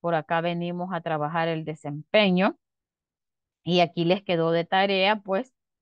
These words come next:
eh, resolver esto, ¿verdad? No sé quiénes por ahí ya lo, ya, ya lo trabajaron, ¿verdad? De los que están por ahí, eh, conectados, veamos. Claudia, Daniela, Carla,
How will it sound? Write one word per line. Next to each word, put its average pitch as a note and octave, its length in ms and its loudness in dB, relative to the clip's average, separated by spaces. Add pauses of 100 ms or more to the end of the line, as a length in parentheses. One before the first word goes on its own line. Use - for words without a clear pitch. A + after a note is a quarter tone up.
(140)
eh, D#3+ 260 -2
resolver E3 640 -4
esto, E3+ 500 -2
¿verdad? D#3+ 380 -2
No E3+ 140 -2
sé E3+ 240 -4
quiénes F3 380 -4
por D#3+ 220 -4
ahí E3 340 -2
ya E3 180 0
lo, E3+ 440 -4 (920)
ya, D#3+ 180 -2
ya D#3+ 200 2
lo E3+ 180 0
trabajaron, G3+ 840 0 (800)
¿verdad? E3 340 -8 (460)
De D#3+ 120 -2
los D3+ 160 -4
que D#3 100 -6
están E3 360 -2
por E3+ 180 0
ahí, E3+ 440 2
eh, D3+ 320 -4
conectados, F3+ 840 0
veamos. F#3+ 840 -2 (2250)
Claudia, G3+ 560 2
Daniela, F#3+ 680 0
Carla, G#3+ 800 0